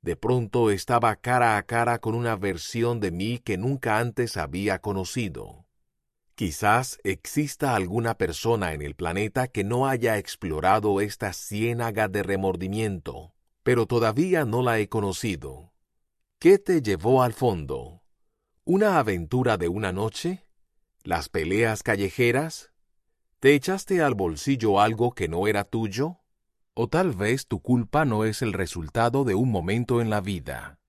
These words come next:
sino de una época en tu vida.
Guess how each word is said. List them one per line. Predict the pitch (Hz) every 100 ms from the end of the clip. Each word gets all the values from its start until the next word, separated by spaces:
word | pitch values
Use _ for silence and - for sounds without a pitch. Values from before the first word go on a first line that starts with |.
| _
sino | - 127 135
de | 120
una | 117 117 90
época | 107 - 120 - 107
en | 104 92
tu | 101
vida. | 87 101 71 60 57 50